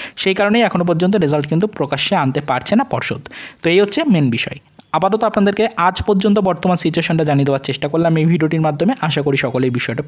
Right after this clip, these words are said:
বুঝতে পারলেন। তো পরবর্তীতে এই বিষয়ের উপর নজরদারি রাখছি।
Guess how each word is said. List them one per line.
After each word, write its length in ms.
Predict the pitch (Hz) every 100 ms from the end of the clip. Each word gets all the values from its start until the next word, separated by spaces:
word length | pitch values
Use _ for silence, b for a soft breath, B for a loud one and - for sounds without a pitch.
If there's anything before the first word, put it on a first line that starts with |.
| 143
বুঝতে 260 | 143 143
পারলেন। 280 | 113 110 147 - B B B
তো 60 | 185
পরবর্তীতে 460 | 180 202 226 233 226
এই 60 |
বিষয়ের 220 | 214 214
উপর 100 | 202
নজরদারি 420 | 196 165 170 175 170
রাখছি। 400 | 143 147 -